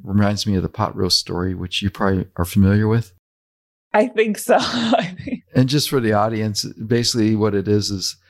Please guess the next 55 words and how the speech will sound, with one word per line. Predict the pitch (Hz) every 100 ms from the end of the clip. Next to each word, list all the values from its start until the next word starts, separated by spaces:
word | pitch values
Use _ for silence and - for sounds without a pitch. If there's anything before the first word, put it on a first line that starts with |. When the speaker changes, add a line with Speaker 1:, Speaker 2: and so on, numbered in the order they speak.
| _ _ _ _ _
Speaker 1:
a | 110
young | 107
woman | 104 110 107
is | 101 -
hosting | 107 - 110 95
a | 87 85 -
dinner | 120 120
party, | - 90 101
and | 95 90
one | 98 95
of |
her | 92
guests | 90 98 92 -
says, | 92 87 - -
"Oh, | - 120 104
this | 104 113 -
is |
delicious | - 98 110 - - -
'cause | 98 95
it |
was | 92 92
a |
pot | - 131 -
roast." | 92 95 - - - - _ _ -
And | 110 104
she | 113
asked | 101 101
if | 101
she | -
can | 101
get | 90
the | -
recipe. | 98 131 - 117 87 87 _
And | 95
the | 90
host | 98 92 -
says, | 95 90 - -
"Of | - -
course." | 156 147 - - _ _ _ _ _
So | - 120
the | 107
host | 113 110 -
writes | 101 104 -
it | -
down | 101 104
for | 98 98
her, | 98 101
and | 101
the | 92
guest | 107 104 -
reads | 104 101 104
it | 95
over | 98 104
and | 101
says, | 101 95